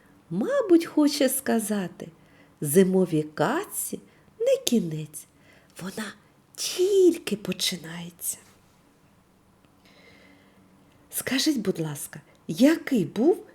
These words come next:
зимовий ранок? А хто розчищав стежку?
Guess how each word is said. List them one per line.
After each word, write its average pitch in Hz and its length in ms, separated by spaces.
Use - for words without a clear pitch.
зимовий 180 600
ранок? 151 540
А 480 60
хто 381 320
розчищав 160 920
стежку? - 960